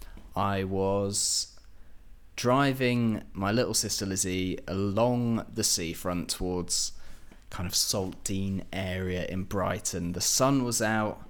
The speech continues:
the sea was glistening over to the right, and I was listening to the kind of local radio station Platform B, which I'm pretty sure you're aware of, Harry. It's, like, independent local radio.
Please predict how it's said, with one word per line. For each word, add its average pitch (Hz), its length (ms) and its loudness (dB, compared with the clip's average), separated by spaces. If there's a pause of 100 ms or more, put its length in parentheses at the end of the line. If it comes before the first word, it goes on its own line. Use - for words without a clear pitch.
(320)
the - 80 -4
sea 113 420 4
was 110 240 2
glistening 101 720 0
over 101 340 0
to - 180 -2
the 95 140 -2
right, 90 380 0 (600)
and 95 640 -2 (300)
I 101 100 -4
was 101 160 0
listening 98 560 -2
to 95 460 -2 (200)
the 101 280 0
kind 101 200 -2
of 95 120 -2
local 113 640 2
radio 98 420 0
station 92 420 -2
Platform 95 840 -4
B, 90 420 -2
which - 180 -8
I'm 82 100 -6 (100)
pretty - 180 -4
sure 82 160 -2
you're 87 320 0 (600)
aware 95 340 2
of, 95 80 2
Harry. 113 240 2
It's, - 140 0
like, 90 240 2 (340)
independent 90 560 0
local 90 320 0
radio. 82 460 0